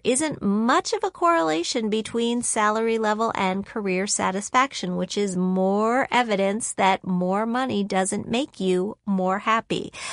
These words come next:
But since many of us spend upwards of forty hours each week at work, here are three things that you can do to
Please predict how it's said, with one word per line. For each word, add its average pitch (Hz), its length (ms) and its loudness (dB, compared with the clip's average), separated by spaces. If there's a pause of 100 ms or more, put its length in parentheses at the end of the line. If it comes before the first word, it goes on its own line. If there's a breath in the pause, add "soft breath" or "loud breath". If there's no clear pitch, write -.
(160 loud breath)
But 240 180 2
since 381 420 0
many 240 440 2
of 233 100 0
us 208 180 4
spend 196 380 2
upwards 208 540 0
of 175 160 -2
forty 220 360 -2
hours 220 420 2
each 214 260 -4
week 233 260 -2
at 233 100 -2
work, 196 380 0 (240 loud breath)
here 311 260 0
are 226 160 6
three 233 440 -2
things 226 480 -2
that 196 120 -4
you 202 140 -2
can 220 200 -2
do 196 200 2
to - 220 -6